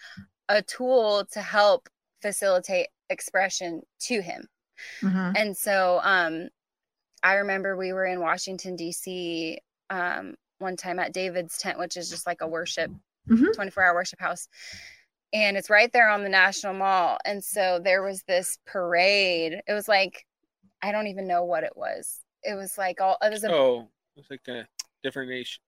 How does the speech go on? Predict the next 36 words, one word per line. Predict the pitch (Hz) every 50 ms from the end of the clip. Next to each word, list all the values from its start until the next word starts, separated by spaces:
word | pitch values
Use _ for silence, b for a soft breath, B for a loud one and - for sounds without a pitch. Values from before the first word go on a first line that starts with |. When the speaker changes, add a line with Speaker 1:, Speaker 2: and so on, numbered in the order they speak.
| _ -
Speaker 1:
Yeah, | 226 233 254 247 233 202 196 208
it |
was, | 226 233 -
like, | 254 226 - -
all | - 208 214 240 247 247
of | 247 220
these | 226 233 226 202 -
nations | 190 202 208 202 202 202 196 - - 175 - - 170 -
represented. | 180 175 - - 185 175 170 - - 175 - - - 175 - -
I | 196 208
don't | 226 214
remember | 233 214 202 190 185 185
what | 185 175 -
holiday | 180 185 175 170 160 160 - - -
it | - -
was. | - 175 180 -
It | 190 190
was | 190 185
some | - 196 196 202 202 196 196 196 190 - _ _ _ _ _ _ _ _ _ -
thing | 185 175 175 196
they | - -
were | 175 185
doing, | - 196 190 185
like, | 185 185 -
a | 185
Speaker 2:
Was | 226 254 247 233
Speaker 1:
big |
Speaker 2:
that | 262 277 339
Speaker 1:
parade. | 339 220 214
Speaker 2:
recent? | 233 240 240 240 - 311 320 311 -
Was | - 220 220
that | 247 240 262 269 277
back | 269 262 254 254
in | 254 233 226 220 220
maybe | 220 208 208 214 220 190
October? | 180 233 - - - 226 196 190 220 233 277 349 370 -